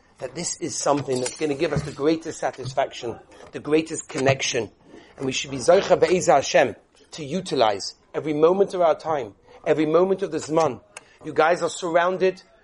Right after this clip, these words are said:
by amazing Rebbeim, dedicated Rebbeim, Shiurim of all different topics. This is an opportunity that you have. Take the opportunity. Use it. Use your time well. And then you'll see Be'ezah Hashem.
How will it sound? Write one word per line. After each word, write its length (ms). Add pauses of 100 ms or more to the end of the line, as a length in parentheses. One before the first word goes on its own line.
(140)
by 140
amazing 420
Rebbeim, 520 (420)
dedicated 580
Rebbeim, 580 (680)
Shiurim 720
of 140
all 140
different 300
topics. 640 (400)
This 160
is 100
an 100
opportunity 640
that 180
you 120
have. 440 (320)
Take 360
the 140
opportunity. 760 (380)
Use 420
it. 260 (220)
Use 380
your 100
time 640
well. 420 (680)
And 160
then 100
you'll 140
see 220
Be'ezah 320
Hashem. 340